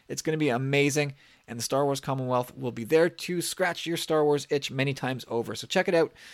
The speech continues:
star wars commonwealth dot com, and also on iTunes as a podcast provider. All right, so with all that out of the way, Marie,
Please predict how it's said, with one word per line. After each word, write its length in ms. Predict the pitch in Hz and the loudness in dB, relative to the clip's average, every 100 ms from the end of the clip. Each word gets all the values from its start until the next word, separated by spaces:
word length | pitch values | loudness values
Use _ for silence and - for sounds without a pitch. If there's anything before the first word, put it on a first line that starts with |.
| - - | -20 -18
star 260 | - 165 185 | 0 6 6
wars 220 | 180 180 | 6 2
commonwealth 480 | - 160 156 143 135 | -2 -2 0 0 2
dot 220 | 135 - | 0 0
com, 320 | 147 135 135 - _ _ _ | -2 -2 -2 -6 _ _ _
and 100 | 131 | -6
also 300 | 127 127 143 | -2 0 2
on 160 | 123 120 - | 0 0 -2
iTunes 460 | 120 - 139 127 123 | -4 -2 -6 -6 -4
as 140 | 120 | -4
a 80 | 117 | -2
podcast 560 | 120 110 - 113 - | 0 -2 -2 -4 -6
provider. 580 | - 107 107 117 113 92 - - - - - - - _ 180 | -8 -4 0 2 2 -2 -6 -20 -20 -20 -20 -20 -20 _ 0
All 40 | |
right, 80 | 180 | 2
so 80 | 180 | 4
with 120 | 175 | 6
all 140 | 175 | 8
that 220 | 170 160 - | 8 6 4
out 120 | 156 | 2
of 80 | 151 | 4
the 80 | |
way, 180 | 147 135 | 6 4
Marie, 400 | 123 123 123 120 | 4 2 0 -2